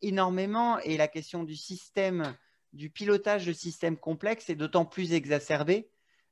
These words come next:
Euh, alors pour des grandes structures, pour des grands, pour des, des grandes entités, qu'elles soient publiques ou privées, et, et, euh, et avec cette dimension numérique, euh, encore plus présente, euh, que, que, qu'hier en fait.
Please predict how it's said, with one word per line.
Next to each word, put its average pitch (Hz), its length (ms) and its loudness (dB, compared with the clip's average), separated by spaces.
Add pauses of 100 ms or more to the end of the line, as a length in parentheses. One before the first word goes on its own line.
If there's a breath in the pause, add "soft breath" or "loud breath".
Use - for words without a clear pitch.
Euh, 135 300 -2
alors 123 220 -4
pour 151 160 -8
des 147 100 -4
grandes 139 220 -2
structures, 208 580 -2
pour 165 140 -4
des 151 120 0
grands, 143 360 -2
pour 143 240 -8
des, 143 200 0
des 135 140 -2
grandes 135 300 0
entités, 151 420 -2
qu'elles 175 160 0
soient 147 180 -4
publiques 147 360 -8
ou - 40 -6
privées, 196 480 0 (420 loud breath)
et, 151 520 0
et, 131 100 2
euh, 120 240 0 (120)
et 147 160 2
avec 143 240 2
cette 139 180 -2
dimension 131 460 -4
numérique, 143 480 -2
euh, 120 320 -2 (560 soft breath)
encore 139 420 -2
plus 151 160 -4
présente, 147 560 -2
euh, 123 380 -2 (120)
que, 127 80 -14
que, 123 440 -6
qu'hier 190 340 4
en 120 60 2
fait. 113 200 -8